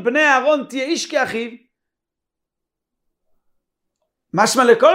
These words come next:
בני אהרון. אומר, "תוספות, היינו של אותו משמר." או של אותו בית אב. עוד אומר תוספות, "אי נמי, הכי מריבוי אלפינן דכהן המקריב", צריך שיאכל ממנה.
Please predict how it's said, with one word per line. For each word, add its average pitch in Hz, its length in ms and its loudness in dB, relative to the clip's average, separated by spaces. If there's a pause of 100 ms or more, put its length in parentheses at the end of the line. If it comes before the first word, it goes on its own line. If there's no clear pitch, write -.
בני 311 140 2
אהרון. 233 500 0 (580)
אומר, 185 140 -2
"תוספות, 285 380 2
היינו 285 260 2
של 254 200 0
אותו 277 280 2
משמר." 233 520 2 (420)
או 196 80 0
של 240 140 2
אותו 190 260 4
בית 233 200 2
אב. 196 400 0 (2500)
עוד 233 240 4
אומר 226 220 4
תוספות, 233 360 2
"אי 262 180 4
נמי, 240 380 2 (440)
הכי 254 300 2
מריבוי 233 480 0
אלפינן 269 420 0
דכהן 254 340 0
המקריב", 302 380 -2
צריך - 160 -8
שיאכל 285 380 2
ממנה. 302 560 0